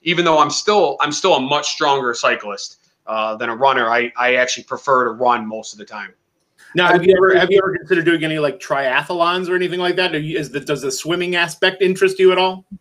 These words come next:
Speaker 1: Yeah, you, it, it, yeah, yes. The answer is yes. So I actually, I was a state certified lifeguard when I was a teenager. I actually worked out in Seneca Falls at, uh, the Cuba Lake State Park.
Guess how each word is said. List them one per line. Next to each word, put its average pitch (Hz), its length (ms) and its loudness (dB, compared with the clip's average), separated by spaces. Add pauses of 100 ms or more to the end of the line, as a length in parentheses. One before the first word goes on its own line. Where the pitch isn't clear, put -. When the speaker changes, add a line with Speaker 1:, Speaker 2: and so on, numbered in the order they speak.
(140)
Speaker 1:
Yeah, 202 180 -2
you, 196 160 2
it, 190 240 2
it, 180 160 0
yeah, 185 120 2
yes. 175 520 -4
The 156 180 -2
answer 214 260 0
is 190 160 -6
yes. 123 360 -4
So 143 240 0
I 160 300 2
actually, 180 360 0
I 143 120 0
was 233 140 -2
a 160 40 -8
state 175 280 -4
certified 156 380 0
lifeguard 143 420 0
when 123 80 -2
I 120 40 -4
was 117 80 -10
a 120 60 -20
teenager. 123 640 -4
I 135 120 0
actually 139 240 -10
worked 139 220 -2
out 131 240 0
in 123 120 -10
Seneca 127 260 -6
Falls 131 520 0
at, 123 160 -4
uh, 113 320 -4
the 113 120 -10
Cuba 139 200 -12
Lake 123 140 -4
State 127 220 -6
Park. 131 240 -2